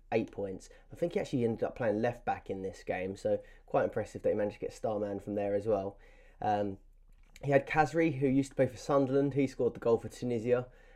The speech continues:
And like I said, we had Griezmann, who did get on the score sheet when he came on as a sub, um, but that was ruled out by V A R. Um, Mbappe, he did come on, but it was on the sixty-third minute. Um, he did actually manage to get a six point seven rating, which is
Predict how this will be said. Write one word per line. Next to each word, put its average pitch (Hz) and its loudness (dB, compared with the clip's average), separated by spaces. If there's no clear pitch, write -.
And 101 -2
like 107 0
I - -14
said, 104 -2
we 107 0
had 101 -4
Griezmann, 107 0
who 110 -4
did 113 -4
get 113 2
on 104 0
the 104 -4
score 110 0
sheet 107 -2
when 104 2
he 104 -2
came 110 0
on 107 0
as 104 -6
a 104 -14
sub, 127 0
um, 95 -10
but 95 -4
that 104 0
was 104 -6
ruled 101 -4
out 98 -6
by 101 -6
V 98 -6
A 98 -6
R. 98 -10
Um, 98 -6
Mbappe, 143 4
he 135 -4
did 165 0
come 160 0
on, 165 4
but 135 -2
it - 2
was 113 -2
on 131 0
the 117 -6
sixty-third 117 0
minute. 123 2
Um, 104 -6
he 123 -6
did 160 -2
actually 151 2
manage 131 6
to 120 -2
get 135 4
a - 0
six - -6
point - 4
seven 120 4
rating, 127 4
which 98 -6
is - -8